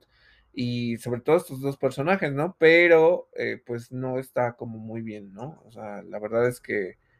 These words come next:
el hecho de que alguien no se sienta a gusto en su lugar de trabajo, pues,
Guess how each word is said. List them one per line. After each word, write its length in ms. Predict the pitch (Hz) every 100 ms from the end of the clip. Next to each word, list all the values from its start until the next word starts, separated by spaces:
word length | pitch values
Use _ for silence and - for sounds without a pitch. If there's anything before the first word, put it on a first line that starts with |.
| _
el 180 | - 127
hecho 240 | 127 135
de 100 | 123
que 100 | 123
alguien 240 | 123 127
no 100 | 127
se 120 | 123 120
sienta 460 | 120 120 117 107
a 40 | 101
gusto 380 | 110 120 - 123
en 100 | 117
su 120 | 110
lugar 240 | 104 113
de 80 | 117
trabajo, 500 | - 107 113 - 156
pues, 480 | - 120 120 - -